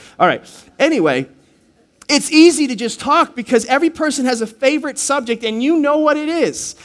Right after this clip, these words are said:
You know what everybody's favorite subject is? Everybody do this. Me. You are your favorite subject.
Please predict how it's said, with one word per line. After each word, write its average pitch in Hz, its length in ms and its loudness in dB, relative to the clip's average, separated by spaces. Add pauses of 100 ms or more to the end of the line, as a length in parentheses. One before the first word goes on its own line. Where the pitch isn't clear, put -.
(200)
You 233 140 -4
know 285 160 2
what 330 120 2
everybody's 311 480 0
favorite 294 380 -2
subject 302 540 -4
is? 311 200 -4
Everybody 254 360 -4
do 247 160 -6
this. 214 340 -2 (680)
Me. 392 640 4 (1700)
You 277 200 6
are 381 420 4
your 330 340 6
favorite 339 500 -2
subject. 415 920 -2